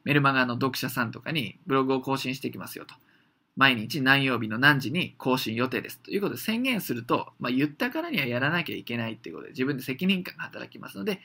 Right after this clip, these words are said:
そういう環境を作るっていうのも一つの手ですよね。で、三つ目ですね。六割主義でまずは書くと。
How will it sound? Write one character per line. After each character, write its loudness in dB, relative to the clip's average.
そ 2
う 6
い 4
う -10
環 0
境 4
を 0
作 -4
る 0
っ 0
て -6
い -6
う -6
の -14
も -16
一 -6
つ -14
の -14
手 -12
で -14
す -18
よ -12
ね。 -6
で、 4
三 2
つ -4
目 0
で -10
す -8
ね。 -4
六 2
割 4
主 0
義 -2
で 2
ま 0
ず -6
は -4
書 -16
く -20
と。 -20